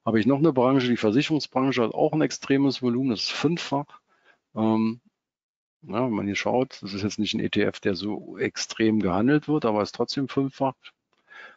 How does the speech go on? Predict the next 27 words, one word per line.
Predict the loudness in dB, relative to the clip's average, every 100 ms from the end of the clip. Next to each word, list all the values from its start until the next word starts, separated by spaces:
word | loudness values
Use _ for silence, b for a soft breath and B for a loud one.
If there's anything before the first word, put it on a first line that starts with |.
| B _
Und, | 2 2 4
ähm, | 4 4 2 0 -8 -8
könnte | -4 0
man | 0 2
sagen, | 2 2 0 -6 -12 _ _ _ _
was | -10
passiert | -6 -8 -6 -8
hier? | -4 -2 -2 -4 -12 -16 -18 -12
Unteres | -10 -4 -4 -4
Tief, | -4 -4 0
wir | 0
haben | 0
hier | 0
Umkehrstäbe. | -2 -2 0 0 0 0 0 -2 -4 _ _ _ _ _ _ _ _ _
Schauen | -8 -4
wir | -2
uns | -4 -4
da | -4
mal | -2 -2
das | -2 -2
Hoch | -2 -2
an. | -4 -4 -6 _ _ _ _
Bleibt | 0 2 0 2
der | 4
da | 4 4
in |
der, | 2 0